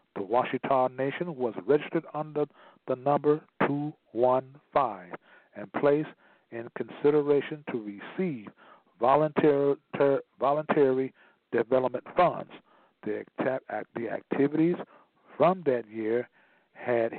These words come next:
led to the estab-, to the establishment of International Decade of the World's Indigenous People, nineteen ninety-five to two thousand four. In July and August and of nineteen ninety-six, the Empress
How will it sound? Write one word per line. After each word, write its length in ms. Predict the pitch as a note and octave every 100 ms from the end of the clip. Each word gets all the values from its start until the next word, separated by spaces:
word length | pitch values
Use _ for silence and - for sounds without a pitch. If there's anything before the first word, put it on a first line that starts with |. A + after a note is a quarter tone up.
| -
led 240 | D#3 D#3 -
to 100 | C#3
the 100 | A#2
estab-, 580 | G2+ G#2+ - D3 D#3 D#3 -
to 80 | A2+
the 240 | A2 G#2 -
establishment 640 | - D3+ D3+ D3 D#3 D3+ _ - - -
of 160 | A2 - -
International 1000 | D3+ - F3 D#3 C#3+ C#3 - C#3 C3+ C3 _ _ _ _ _ _
Decade 460 | C3+ C#3 - C3+ C3
of 140 | B2 A#2+
the 80 | A#2
World's 520 | A2+ C3 C3+ C3 C3+
Indigenous 520 | B2 A#2 A#2+ A#2+ A#2 - D3+
People, 340 | C#3+ D3+ D3+ - - _ _
nineteen 480 | A#2+ C3 - C3+ B2+
ninety-five 800 | A#2+ A#2+ A2+ - C#3+ D3 D#3 E3 _ - _ _ -
to 140 | A2 - -
two 120 | D3 D3
thousand 440 | C3 A#2+ - A#2+ -
four. 380 | D#3 G#2+ F2+ - _ _ _ A2+
In 140 | A2 -
July 560 | A#2 A#2+ C#3 D3+ D#3 D3+
and 100 | A2+
August 380 | - C#3+ C#3+ D#3 -
and 220 | A2+ A2 -
of 140 | G#2 G2
nineteen 540 | G#2+ C#3 - D#3+ D#3
ninety-six, 640 | D#3 D#3 D#3+ - C#3 A2 - _ - _ _ A2
the 80 |
Empress 340 | A#2 C3+ C#3+